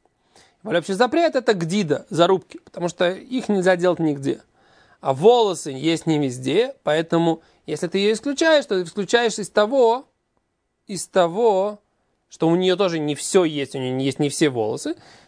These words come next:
и исключаешь ее. Примерно такая логика, наверное. Во имя Бонни, в Лебон из Бен Лекорхо, Бен Легдида. Может быть, дочь, сыновья, но не дочери.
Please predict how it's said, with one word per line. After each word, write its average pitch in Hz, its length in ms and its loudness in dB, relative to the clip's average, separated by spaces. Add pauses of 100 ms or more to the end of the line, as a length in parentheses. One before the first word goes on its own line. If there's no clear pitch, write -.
(100)
и 294 100 -4
исключаешь 220 540 2
ее. 175 280 -8 (640)
Примерно 165 260 0
такая 127 300 0
логика, 208 280 -4
наверное. 151 360 -8 (2500)
Во 135 140 0
имя 185 200 2
Бонни, 180 280 2
в 180 100 0
Лебон 160 320 0
из 165 100 0
Бен 156 180 2
Лекорхо, 170 400 0
Бен 135 200 0
Легдида. 147 420 -6 (200)
Может 143 240 -2
быть, 147 240 0 (540)
дочь, 196 760 2
сыновья, 180 460 2
но 208 100 0
не 190 120 0
дочери. 165 580 0